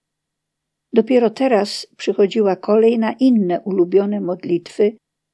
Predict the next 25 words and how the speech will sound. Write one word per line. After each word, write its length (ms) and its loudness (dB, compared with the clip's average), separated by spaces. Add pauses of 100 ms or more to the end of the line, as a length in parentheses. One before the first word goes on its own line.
(160)
litanie, 680 -2
modlitwy 480 -4
do 140 2
różnych 380 -6
świętych 640 -2
i 80 -2
tym 240 -6
podobne. 560 -10 (1120)
Ojciec 380 4
nie 140 -2
kwestionował 840 -2
tych 200 -4
modlitw, 640 -4
ani 260 -2
nie 100 -2
podważał 640 -2
ich 160 -2
wartości, 840 -8 (500)
ale 200 2
twierdził, 680 0 (580)
że 180 0
przy 320 6
ograniczonej 800 -2
ilości 500 -4
czasu 560 -4